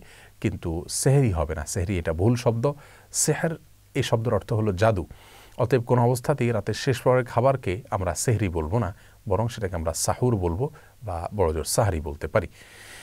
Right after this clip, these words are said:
তিন নম্বর প্রশ্ন হলো, সাহারির বিধান কি? ইসলামী শরিয়া অনুযায়ী সিয়াম পালনকারী ব্যক্তির জন্য রাতের শেষ প্রহরের খাবার গ্রহণ বা সাহারি খাওয়া, এটা কি তার জন্য ফরজ, ওয়াজিব, বাধ্যতামূলক,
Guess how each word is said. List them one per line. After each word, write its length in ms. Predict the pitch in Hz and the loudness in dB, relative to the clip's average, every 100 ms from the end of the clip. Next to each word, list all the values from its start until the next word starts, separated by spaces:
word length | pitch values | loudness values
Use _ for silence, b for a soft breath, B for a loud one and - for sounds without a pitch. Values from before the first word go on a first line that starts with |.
| B B B - | B B B 2
তিন 120 | 160 | 4
নম্বর 180 | 190 202 | 6 4
প্রশ্ন 260 | 180 - 190 | 4 2 2
হলো, 320 | 104 85 82 | 2 2 2
সাহারির 360 | - 135 147 | 2 2 2
বিধান 340 | 110 104 113 110 | 0 0 0 0
কি? 180 | - 76 | -4 -6
ইসলামী 260 | - 107 | -2 -2
শরিয়া 260 | 101 117 113 | 0 2 2
অনুযায়ী 560 | 123 120 127 127 127 - | 2 0 0 0 -2 -4
সিয়াম 380 | - 117 135 151 | 0 2 2 2
পালনকারী 400 | 139 131 127 127 | 2 2 2 2
ব্যক্তির 360 | 120 - 127 | 0 0 0
জন্য 260 | 123 123 127 | 0 0 0
রাতের 280 | 98 95 101 | 0 0 -2
শেষ 280 | - 127 | -2 -4
প্রহরের 240 | - 110 98 | 0 2 2
খাবার 340 | - 90 82 | 4 4 4
গ্রহণ 320 | 82 82 117 | 2 0 2
বা 100 | 104 | 2
সাহারি 340 | 92 92 92 113 | 0 -2 -2 -2
খাওয়া, 320 | - 78 78 | 0 0 0
এটা 180 | 82 90 | -2 -4
কি 100 | 87 | -4
তার 160 | 82 | -4
জন্য 180 | 82 87 | -2 -4
ফরজ, 320 | - - 117 | 0 0 2
ওয়াজিব, 280 | 131 131 127 | 0 0 -2
বাধ্যতামূলক, 640 | 98 90 107 139 147 139 | -2 0 0 0 0 0